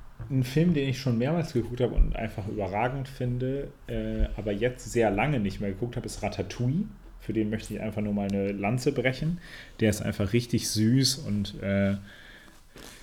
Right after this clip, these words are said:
ja, da-, den habe ich irgendwie mal auf dem, ich glaube, ich habe den sogar das erste Mal im Flugzeug geguckt. Das war aber einfach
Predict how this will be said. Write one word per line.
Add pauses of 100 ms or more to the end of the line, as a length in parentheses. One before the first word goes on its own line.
(200)
ja,
da-,
den
habe
ich
irgendwie
mal
auf
dem,
ich
glaube,
ich
habe
den
sogar
das
erste
Mal
im
Flugzeug
geguckt. (380)
Das
war
aber
einfach